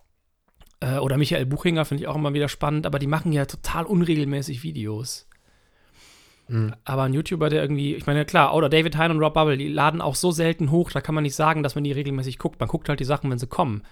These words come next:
Speaker 1: alle drei Monate, dann ist es auch mal spannend. Aber, ja, ist schwierig geworden. Ich weiß nicht, wie das anderen geht.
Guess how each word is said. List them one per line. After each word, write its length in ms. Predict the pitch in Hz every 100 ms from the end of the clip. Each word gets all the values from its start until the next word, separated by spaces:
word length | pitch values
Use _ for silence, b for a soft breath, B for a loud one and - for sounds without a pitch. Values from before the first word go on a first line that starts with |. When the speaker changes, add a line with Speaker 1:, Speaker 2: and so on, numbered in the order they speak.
| b b b b
Speaker 1:
alle 160 | 131
drei 200 | 139 123
Monate, 480 | 117 120 110 113 147
dann 140 | 139 131
ist 80 |
es 40 | 156
auch 100 | 127
mal 140 | 123
spannend. 540 | 123 - 147 120 143 - _ b b b b b b b b b b
Aber, 680 | - 117 117 110 107 104 104 117 - b b _ _ _ _ _ _ -
ja, 140 | 165 180
ist 80 |
schwierig 260 | 202 254 170
geworden. 600 | 127 110 110 110 117 120 - _ _ _ _ -
Ich 80 |
weiß 160 | 143 175
nicht, 80 | 175
wie 60 |
das 140 | 170 160
anderen 360 | 180 214 117
geht. 480 | 107 107 185 - -